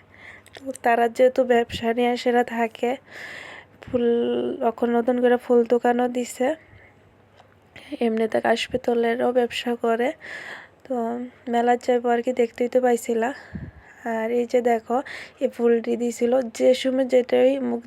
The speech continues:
দিয়ে একবার বার করি না কেরে, পায়ের আগে সঙ্গে সঙ্গে চেষ্টা করে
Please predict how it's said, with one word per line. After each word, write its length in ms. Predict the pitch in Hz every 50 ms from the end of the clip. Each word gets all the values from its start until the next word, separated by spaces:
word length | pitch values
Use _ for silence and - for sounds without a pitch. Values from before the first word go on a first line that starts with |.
| -
দিয়ে 160 | - 254 247 240 240
একবার 280 | 233 - - 254 254 254
বার 200 | 254 247 240 240 240
করি 280 | 240 - 233 226 233 233
না 120 | 233 240 240
কেরে, 260 | 247 240 233 240 277 320 - _ - - - - - - - - - - _ _ _ _ _ _ _ -
পায়ের 300 | 240 233 233 233 233 233
আগে 180 | 240 240 247 254 - _ _ _ - - -
সঙ্গে 400 | - - 269 269 254 254 269 269
সঙ্গে 300 | 269 - 269 269 269 269
চেষ্টা 400 | 269 269 254 254 - - - 254
করে 280 | 254 254 247 240 247